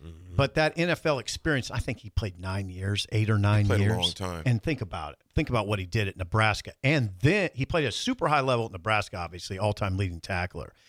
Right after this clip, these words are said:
Speaker 2: And then was a prolific tackler in the N F L.
Speaker 3: Yeah, yeah.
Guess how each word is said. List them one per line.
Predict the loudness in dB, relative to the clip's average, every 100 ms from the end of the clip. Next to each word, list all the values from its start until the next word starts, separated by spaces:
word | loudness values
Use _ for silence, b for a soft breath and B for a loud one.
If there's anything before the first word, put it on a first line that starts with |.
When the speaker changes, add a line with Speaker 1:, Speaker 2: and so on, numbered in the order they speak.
| b b
Speaker 2:
And | 4
then | 6 4 2 -6 -6
was | 0 0
a | 0 -4 -6 _ _ _ _ _ 0
prolific | 0 2 2 2 2 -4 -6
tackler | -4 0 0 0 0
in | 0
the | -2
N | -2
F | -4 -4
L. | -2 0
Speaker 3:
Yeah, | -2 -8 _ _ _
yeah. | -6 -4